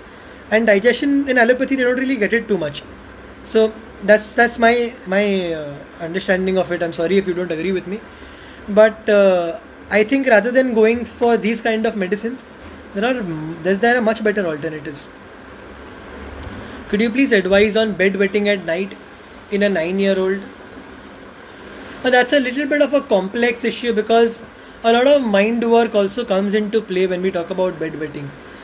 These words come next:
So it's a combination of a physical and a mental problem, and I think I'd rather not talk about it in this forum, because it'll take a long time for me to explain all the possible scenarios and what you can do for every scenario.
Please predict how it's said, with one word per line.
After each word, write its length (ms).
So 140
it's 160
a 60
combination 600
of 80
a 20
physical 380
and 100
a 40
mental 420
problem, 400
and 220
I 140
think 220
I'd 160
rather 400
not 240
talk 160
about 260
it 140
in 100
this 140
forum, 320
because 240
it'll 200
take 140
a 80
long 320
time 200
for 120
me 120
to 140
explain 340
all 140
the 100
possible 380
scenarios 460
and 100
what 140
you 60
can 200
do 80
for 160
every 180
scenario. 380